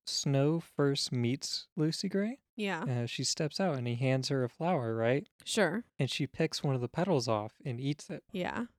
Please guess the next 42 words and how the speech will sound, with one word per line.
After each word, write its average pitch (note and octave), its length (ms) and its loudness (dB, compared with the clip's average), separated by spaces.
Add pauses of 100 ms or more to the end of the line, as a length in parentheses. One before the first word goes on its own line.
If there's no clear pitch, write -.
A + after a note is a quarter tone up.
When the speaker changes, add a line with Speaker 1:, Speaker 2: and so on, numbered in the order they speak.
Speaker 1:
And A3+ 120 0
that's G3 160 -2
very F#3+ 260 2
unconventional, B2 840 0 (100)
obviously. A#2 560 -4 (120)
Speaker 2:
Yeah. G2+ 280 -2
Speaker 1:
People A2+ 220 4
don't A2+ 160 0
eat G#2+ 100 -2
flowers. A2+ 420 0
But, C3 240 4 (160)
um, A2+ 520 2 (140)
rose D#3+ 240 4
petals D#3 380 2
are B2+ 80 0
poisonous C#3 640 0 (100)
a C#3 80 -2
little B2 340 0
bit D#3 280 -8 (140)
if C3+ 160 -4
you C3 100 0
eat B2 60 0
enough A#2 340 0
of - 100 -12
them. - 160 -12
Speaker 2:
Really? B3+ 600 4
I G3 120 6
didn't F#3+ 340 2
know F3+ 260 2
that. - 540 -4 (180)
Speaker 1:
Yeah. C#3+ 180 -4 (180)
It's F#3 160 -2
either A3 160 2
poisonous F3 720 0
or D#3+ 140 6
just C#3+ 340 4 (160)
cause B2 520 4 (120)
allergic B2+ 500 2
reaction, C3+ 640 2
something D#3 400 4
like A2 240 2
that. A2 280 2